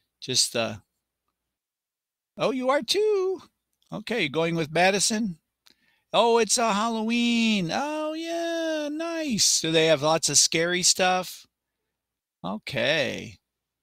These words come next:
Not with her, okay. Uh, <laughs> that's okay.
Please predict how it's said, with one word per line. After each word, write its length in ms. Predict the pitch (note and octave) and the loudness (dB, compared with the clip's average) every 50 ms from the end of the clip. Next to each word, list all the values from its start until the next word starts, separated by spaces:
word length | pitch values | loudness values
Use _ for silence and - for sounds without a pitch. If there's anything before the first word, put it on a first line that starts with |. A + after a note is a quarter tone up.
| _ _ _ _ _ _ _ _ _ _ _ _ _ _ _ _ _ _ _ _ _ _ _ _ _ _ _ _ _ _ _ _ _ _ _ _ _ _ _ _ _ _ _ _ _ _ _ _ - | _ _ _ _ _ _ _ _ _ _ _ _ _ _ _ _ _ _ _ _ _ _ _ _ _ _ _ _ _ _ _ _ _ _ _ _ _ _ _ _ _ _ _ _ _ _ _ _ -2
Not 240 | C#3+ D3+ E3 D#3 | 2 4 4 4
with 140 | D3 D3 C#3 | 4 2 2
her, 260 | D3 D3+ C#3 B2 A#2 A2+ | 2 2 2 4 4 2
okay. 480 | B2 B2+ - - B2 A2 G#2+ G#2+ A2 G2 - _ _ _ _ _ _ _ _ _ _ _ _ _ _ _ _ _ _ _ _ _ _ - | 2 0 0 -2 -2 -2 -2 -4 -6 -10 -16 _ _ _ _ _ _ _ _ _ _ _ _ _ _ _ _ _ _ _ _ _ _ -2
Uh, 840 | C3 C3 C3+ C3+ C#3 C#3 C3+ C3+ C#3 C3+ C3+ C3 B2+ B2+ A#2+ B2 B2+ - _ | 0 2 4 4 6 6 6 6 8 8 6 6 6 4 0 -2 -6 -12 _
<laughs> 160 | - - - | -20 -10 -2
that's 220 | - D3 D3+ - G3 | -2 0 2 2 0
okay. 400 | F3+ - - C#3 A#2+ A#2 B2 B2 | 0 2 2 4 4 2 0 -4